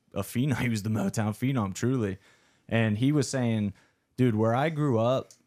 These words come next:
I could name six of my friends that would have been way better fighters than me, but they got way off the wrong track. They fell into the wrong life." It's kinda what you were just saying. Like, there's people in these walks of life that think they can't do it,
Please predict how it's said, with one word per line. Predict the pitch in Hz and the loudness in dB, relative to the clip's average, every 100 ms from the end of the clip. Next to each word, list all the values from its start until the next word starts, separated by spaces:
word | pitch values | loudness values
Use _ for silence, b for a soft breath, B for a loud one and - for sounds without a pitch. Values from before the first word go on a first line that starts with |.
| - | -6
I | 123 | -4
could | 135 143 | -2 0
name | 139 110 | 2 2
six | - 139 - 151 | 0 -6 -6 -6
of | |
my | 131 127 | -2 -4
friends | - 117 107 98 | -2 -2 -2 -2
that | 101 92 | -2 -2
would | 107 | -2
have | 101 | 0
been | 104 98 90 | -2 -2 -8
way | 123 131 170 151 | -8 0 0 0
better | 117 101 95 | -2 -4 -6
fighters | - 104 101 92 | -4 -4 -4 -6
than | 98 | -6
me, | 95 90 | -4 -4
but | 95 - | -6 -2
they | 110 | -2
got | 107 80 | 0 -2
way | 107 127 | 0 2
off | 127 120 | 2 -2
the | 117 | -4
wrong | 113 120 117 | -2 0 0
track. | 113 123 127 117 | -2 0 0 -2
They | 107 | -4
fell | - 117 113 | -2 -2 -2
into | 107 | -2
the | 101 | -4
wrong | 98 107 110 | -4 -2 -2
life." | 104 110 113 | -2 -4 -4
It's | 98 | -6
kinda | - 131 | -4 -2
what | 127 | -2
you | 113 | -2
were | 117 104 | -2 -2
just | 101 - | -4 -4
saying. | 123 110 101 | -4 -2 -4
Like, | 98 | -4
there's | 110 - | -4 -2
people | 147 156 147 | -4 -2 -2
in | |
these | 131 110 | -2 0
walks | 120 117 | 0 -2
of | 110 | -4
life | 117 117 | -2 -2
that | 104 - | -6 -4
think | 135 127 | -2 -2
they | 107 98 | -2 -4
can't | 123 131 120 | -2 -2 -2
do | 104 131 | -2 0
it, | 110 - | 0 -4